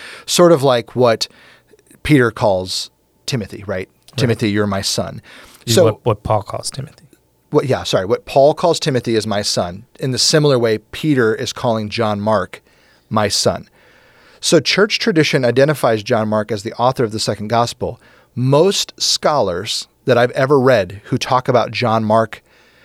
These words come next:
Speaker 1: the reason why John Mark's gospel is accepted in the early church and why it's so important is it's Peter's gospel.
Speaker 2: Right.
Speaker 1: It's John Mark's hanging out with Peter in Jerusalem, and Peter is giving him the things to say.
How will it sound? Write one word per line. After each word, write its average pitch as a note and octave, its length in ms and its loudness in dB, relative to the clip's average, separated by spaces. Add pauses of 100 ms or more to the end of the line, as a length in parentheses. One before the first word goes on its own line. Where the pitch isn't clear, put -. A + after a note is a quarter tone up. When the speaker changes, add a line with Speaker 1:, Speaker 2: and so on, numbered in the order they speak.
(120)
Speaker 1:
the B2 100 2
reason D#3 240 4
why D#3 120 6
John C3+ 260 0
Mark's A#2 240 0
gospel A2+ 400 -2
is G#2 180 -6
accepted C#3 580 0
in B2 60 -2
the A#2 120 -4
early G#2 220 2
church - 380 -4
and A2 180 -4
why A2 180 2
it's - 140 -2
so A2 200 -2
important G2+ 560 -2
is A2 160 -4
it's - 160 -10 (100)
Peter's A#2+ 420 -2
gospel. - 520 -8 (180)
Speaker 2:
Right. G2+ 260 -2 (480)
Speaker 1:
It's - 280 0 (800)
John D#3 280 2
Mark's F3+ 280 0
hanging C#3 200 0
out A#2 100 2
with A2 200 -4
Peter A#2+ 380 0
in D3 260 0
Jerusalem, A#2+ 800 0 (840)
and C#3 280 0
Peter F#3+ 360 2
is B2 140 2
giving C#3 380 0
him A#2+ 240 -2
the A2 120 -2
things A#2 240 -2
to A#2 100 -8
say. C#3 200 0